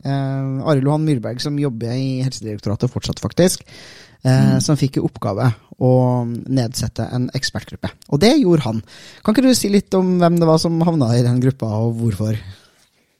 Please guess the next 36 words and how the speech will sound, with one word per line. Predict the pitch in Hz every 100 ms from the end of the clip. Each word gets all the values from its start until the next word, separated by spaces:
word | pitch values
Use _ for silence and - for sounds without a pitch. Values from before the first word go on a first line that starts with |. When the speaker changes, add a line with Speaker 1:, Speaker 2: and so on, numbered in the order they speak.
| _ -
Speaker 2:
Du, | 120 135
i | 170
den | 196
gruppa | 196 185 190
var | 143 123
det | 143
jo |
for | 208
så | 190 135
vidt, | 160 - -
ehm, | 156 160 160 160 160 160 160 160 160 151 139 - - -
ganske | 170 156 151
sammensatt. | - 151 110 95 107
Det | 160
var | 156 143 196
ganske | 165 -
mange | 170 143 113 127 135 - -
som | - 156
satt | 131 -
der | 120 120
i | 139
kraft | 110 - 110
av | 117 120 123
fagprofesjonen | 139 - 95 101 110 110 113
sin. | 208
Det | 196 151
satt, | - 107 - _ -
eh, | - 92 87 85 71 - - - _
psykologer, | - - 69 85 107 139 143
psykiatere, | 139 139 131 127 123 - 131 135
leger, | 135 117 101 95 104 117 127 127 127 123 -
eh, | 110 107 107 104
endokrinologer | 98 101 101 104 104 113 127 131 135 135
satt | 139 131 -
det | 127
der. | 143 165 185